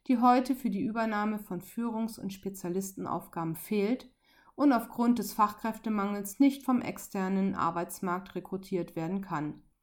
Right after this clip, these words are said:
Dieses Beispiel zeigt deutlich,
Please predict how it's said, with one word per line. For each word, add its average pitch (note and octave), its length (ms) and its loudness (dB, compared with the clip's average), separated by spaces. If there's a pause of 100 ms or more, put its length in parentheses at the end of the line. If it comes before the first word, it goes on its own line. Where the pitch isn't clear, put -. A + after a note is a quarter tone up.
(680)
Dieses D4 320 4
Beispiel A#3+ 460 4
zeigt - 360 -2
deutlich, F#3+ 560 0